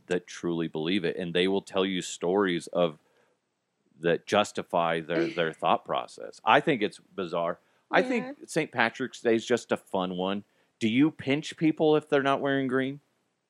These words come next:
Speaker 2: I wouldn't.
Speaker 1: No,
Speaker 2: No.
Speaker 1: I think that's kinda mean.
Speaker 2: Yeah.
Speaker 1: I
Speaker 2: Also, at school, I like Saint Patrick's Day because they usually hide these little chocolate coins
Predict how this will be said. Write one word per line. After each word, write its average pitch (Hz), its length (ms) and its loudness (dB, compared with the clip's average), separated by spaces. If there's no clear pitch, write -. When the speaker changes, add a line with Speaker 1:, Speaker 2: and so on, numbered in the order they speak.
Speaker 2:
I 320 300 4
wouldn't. 240 460 -2
Speaker 1:
No, 170 220 -2
Speaker 2:
No. 71 60 -2
Speaker 1:
I 78 100 -2
think 90 180 -6
that's 80 180 -4
kinda 76 220 -10
mean. 67 300 -14
Speaker 2:
Yeah. 247 180 -12
Speaker 1:
I 349 180 8
Speaker 2:
Also, 427 240 6
at 330 160 4
school, - 240 0
I 381 340 8
like 311 180 -6
Saint 320 260 -6
Patrick's 330 400 -2
Day 330 160 -2
because 320 300 -2
they 302 80 -2
usually 320 360 -2
hide 294 300 -4
these 302 200 0
little 294 320 4
chocolate 294 500 -2
coins 311 640 -2